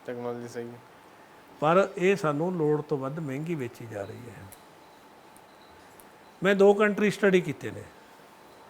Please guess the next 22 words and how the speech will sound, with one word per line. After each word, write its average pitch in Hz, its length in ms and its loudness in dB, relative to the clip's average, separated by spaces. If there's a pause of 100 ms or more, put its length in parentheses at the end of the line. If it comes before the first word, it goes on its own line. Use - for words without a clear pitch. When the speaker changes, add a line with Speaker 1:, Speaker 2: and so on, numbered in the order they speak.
(1200)
Speaker 2:
ਇੰਡੀਆ 202 260 8
ਤੋਂ 185 140 2
ਇਲਾਵਾ। 110 240 2 (240)
Speaker 1:
ਹੂੰ। 127 200 -10 (1500)
Speaker 2:
ਇੱਕ 185 180 0
ਸਾਡੇ 196 220 6
ਤੋਂ 196 120 4
ਮਾੜਾ 156 280 4
ਹੈ, 220 200 4 (140)
ਇੱਕ 180 160 -6
ਸਾਡੇ 175 200 2
ਤੋਂ 175 100 -4
ਤਕੜਾ 117 320 -6
ਹੈ। 104 100 -14 (3000)
ਪਾਕਿਸਤਾਨ 160 500 2 (1900)
ਆਪਣੇ 170 260 0
ਤੋਂ 170 140 -6
ਤਿੰਨ 180 220 2
ਗੁਣਾ 165 280 2
ਕਰੰਸੀ 147 400 -6
ਥੱਲੇ 113 300 -6
ਹੈ। 98 100 -10